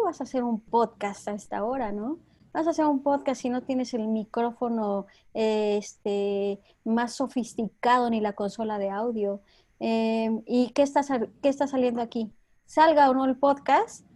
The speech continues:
nosotras ya nos impactamos una a la otra". Ajá. Y ese es el emprendimiento. Entonces, eh, los obstáculos pues sí,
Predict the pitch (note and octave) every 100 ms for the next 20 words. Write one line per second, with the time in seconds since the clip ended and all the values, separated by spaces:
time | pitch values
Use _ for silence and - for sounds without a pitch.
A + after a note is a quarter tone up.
0 | _ _ A#3+ B3 A#3+ C#4 C#4 D4 C#4 C4+
1 | C#4 A#3+ A3 G3+ - C4 A#3+ A#3 A#3 A3+
2 | G3+ G3+ G3+ G3+ G#3 G#3+ _ _ _ A#3
3 | G3 A3+ D#4 - _ - A#3+ C4 C#4 C4+
4 | A#3 G#3 G#3 G3+ G3+ G3+ G#3 G#3 G#3 G3+
5 | - _ _ - A3+ A3+ B3+ B3 C4+ B3
6 | B3 A#3+ _ _ _ - A#3+ A#3 A#3+ -
7 | B3 A#3 C4+ B3 - D#4+ E4 D#4+ D4+ D#4+
8 | G#4+ - _ _ _ A#3+ A#3 D4+ G4